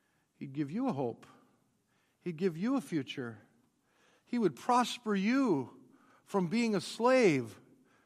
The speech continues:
to being one who follows Christ, one who is saved, one who's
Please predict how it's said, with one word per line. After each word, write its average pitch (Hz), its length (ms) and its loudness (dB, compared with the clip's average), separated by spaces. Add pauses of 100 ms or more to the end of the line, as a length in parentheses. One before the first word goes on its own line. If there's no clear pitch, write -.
(320)
to 214 120 -4
being 214 320 2
one 240 220 4
who 208 140 2
follows 196 440 2
Christ, 220 720 -2 (560)
one 247 240 2
who 214 160 4
is 180 120 2
saved, 214 680 4 (340)
one 262 260 4
who's 202 420 4